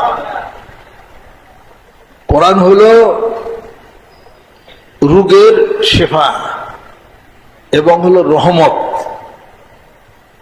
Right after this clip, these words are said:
রুমানা আফা-, আফাস চিনেন না? দস্যু বনহর লেখছে,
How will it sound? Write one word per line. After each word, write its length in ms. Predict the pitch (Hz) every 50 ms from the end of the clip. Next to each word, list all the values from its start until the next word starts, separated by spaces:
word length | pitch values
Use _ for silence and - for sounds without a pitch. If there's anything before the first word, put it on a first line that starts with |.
| -
রুমানা 600 | 131 135 147 175 185 185 190 190 196 202 202 196
আফা-, 340 | 180 - 156 170 185 175 180 - -
আফাস 480 | - 147 147 - 147 160 156 - - -
চিনেন 280 | 190 175 156 156 156 156
না? 240 | 156 160 175 185 - - - 117 117
দস্যু 380 | 147 160 - - - - 165
বনহর 460 | 139 139 151 156 143 135 - 139 131 135
লেখছে, 480 | 135 139 139 - - - - 180 214